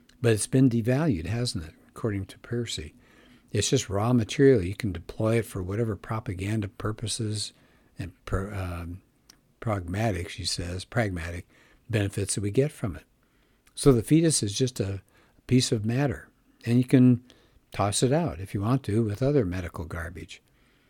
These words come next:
That's a shocking thing, isn't it? But that's what we see. The baby, she says, today, in today's viewpoint, the baby has to earn the status of personhood by achieving some kind of level of cognitive function.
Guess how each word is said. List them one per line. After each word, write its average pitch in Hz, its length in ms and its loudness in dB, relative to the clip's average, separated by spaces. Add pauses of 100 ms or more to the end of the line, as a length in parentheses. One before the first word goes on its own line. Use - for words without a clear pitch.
(540)
That's 127 260 -2
a 82 80 -8 (100)
shocking 85 460 -8
thing, 92 280 -6
isn't 107 220 -4
it? 85 80 -8
But 104 100 -4
that's 127 220 -2
what 120 140 0
we 92 100 -4
see. 120 420 -2 (680)
The 110 60 -2
baby, 123 340 8
she 104 200 -4
says, 98 580 -2 (280)
today, 107 400 2
in 92 220 -2
today's 98 640 -2
viewpoint, 98 640 -2 (760)
the 110 60 -4
baby 131 260 4
has 113 220 2
to 107 100 -4 (100)
earn 139 260 8
the 104 100 0
status 104 420 -2
of 95 100 -10
personhood 92 640 -4
by 95 140 -6
achieving 110 560 0
some 165 200 -2
kind 151 200 -2
of 98 80 -2
level 113 320 0
of 87 160 -8
cognitive 107 560 -4
function. 120 640 -2